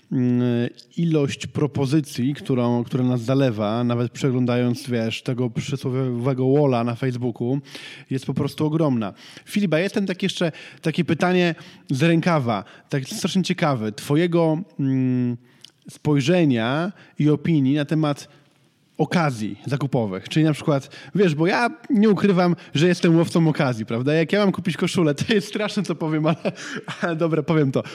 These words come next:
obnażę się. Jak mam kupić koszulę, taką, jak, wiesz, dobrą koszulę, która kosztuje, powiedzmy, trzysta złotych, to nie mogę tego zrobić. Jakoś, wiesz, po prostu mam wewnętrzną <laughs> wojnę. <laughs> Ale jak, em, znajdę okazję,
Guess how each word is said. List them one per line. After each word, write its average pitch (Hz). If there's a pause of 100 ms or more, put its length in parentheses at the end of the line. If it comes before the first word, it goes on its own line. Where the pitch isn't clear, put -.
obnażę 156
się. 117 (240)
Jak 156
mam 196
kupić 180
koszulę, 143 (220)
taką, 160 (100)
jak, 160
wiesz, 147
dobrą 180
koszulę, 151
która 143
kosztuje, 156
powiedzmy, 156
trzysta 175
złotych, 151
to 170
nie 190
mogę 196
tego 131
zrobić. 117
Jakoś, 156
wiesz, 185
po 196
prostu 190 (340)
mam 208
wewnętrzną 208
<laughs> -
wojnę. 175 (680)
<laughs> 254
Ale 156 (140)
jak, 147
em, 127 (240)
znajdę 147
okazję, 139